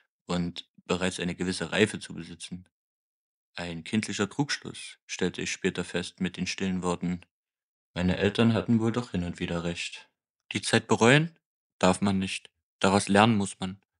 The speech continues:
Schließlich würde ich heute nie wieder dieses Interesse an Alkohol aufbringen, weil ich es längst gestillt habe und bereits seine berauschende Wirkung, welche ich damals mit noch jungem Verstand erkundete, heute als vergorene Früchte und Hopfenextrakt mit Wasser kaum mehr Beachtung oder Mystik zuschreibe.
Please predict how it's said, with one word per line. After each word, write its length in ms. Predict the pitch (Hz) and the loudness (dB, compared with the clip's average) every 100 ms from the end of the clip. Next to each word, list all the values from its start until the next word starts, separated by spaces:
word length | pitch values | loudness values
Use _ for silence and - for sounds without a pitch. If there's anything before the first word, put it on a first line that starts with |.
| - | -14
Schließlich 440 | - 107 107 - | -2 -2 0 2
würde 180 | 110 110 | 4 4
ich 140 | 98 | 4
heute 160 | 110 110 | 2 4
nie 100 | 110 | 4
wieder 220 | 120 131 | 8 8
dieses 300 | 104 98 98 | 6 0 -2
Interesse 440 | 95 101 95 - | -2 0 0 2
an 120 | 95 87 | 0 0
Alkohol 340 | - 101 95 | -2 2 2
aufbringen, 440 | 95 - 95 92 - _ - | 2 -2 -4 -6 -10 _ -2
weil 140 | 95 | 2
ich 120 | 92 85 | 2 2
es 120 | - | 4
längst 240 | 110 - | 2 2
gestillt 380 | - - 131 135 | -4 2 2 4
habe 300 | 92 90 92 _ _ | 0 0 -4 _ _
und 120 | - | -6
bereits 360 | 95 92 101 - | 0 4 4 4
seine 180 | 101 101 | 0 2
berauschende 480 | 90 101 110 98 92 | 2 2 4 0 2
Wirkung, 440 | 117 - 110 147 _ _ | 2 2 -2 -4 _ _
welche 240 | - 95 - | 2 2 2
ich 100 | - | 2
damals 420 | 98 110 101 - | 4 4 2 -2
mit 160 | 87 | -8
noch 100 | - | -8
jungem 260 | - 101 107 | -2 0 0
Verstand 380 | 92 90 104 101 | -2 0 0 0
erkundete, 640 | - 113 110 104 101 98 _ _ _ | -4 -4 -4 -4 -4 -4 _ _ _
heute 260 | - 110 117 | 4 4 6
als 180 | 98 - | 2 0
vergorene 500 | - - 113 113 101 | -10 2 2 4 -2
Früchte 420 | - 117 - 87 | 0 0 2 0
und 140 | 95 | 0
Hopfenextrakt 800 | 110 - 104 - - - 101 - | -2 -4 -8 -6 -6 -4 -4 -4
mit 160 | - - | -6 -2
Wasser 240 | 113 104 | 0 0
kaum 300 | - 104 104 | 0 2 4
mehr 140 | 98 98 | 4 2
Beachtung 420 | - - - 190 | 0 -2 -4 -2
oder 160 | 185 | 0
Mystik 340 | 202 240 - - | 0 0 -4 -10
zuschreibe. 540 | - - - - 170 | -6 -4 -4 -6 -8